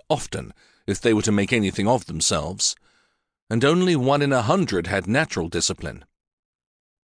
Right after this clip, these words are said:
It requires a man with the knowledge of how much punishment a boy's body could take in order to break their spirits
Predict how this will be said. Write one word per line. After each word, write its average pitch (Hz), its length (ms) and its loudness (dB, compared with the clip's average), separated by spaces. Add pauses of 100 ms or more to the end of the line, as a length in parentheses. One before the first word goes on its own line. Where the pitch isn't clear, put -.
(300)
It 113 140 -2
requires 147 580 2
a 117 40 2
man 101 440 2
with 95 120 -4
the 107 60 -2
knowledge 110 440 0
of 90 80 -2
how 120 180 0
much 117 340 -2
punishment 104 500 -2
a 101 60 0
boy's 101 380 0
body 101 320 0
could - 240 -10
take 104 360 -4 (300)
in 117 140 4
order 127 220 2
to 98 100 -4
break 113 300 0
their 92 120 -2
spirits - 680 -2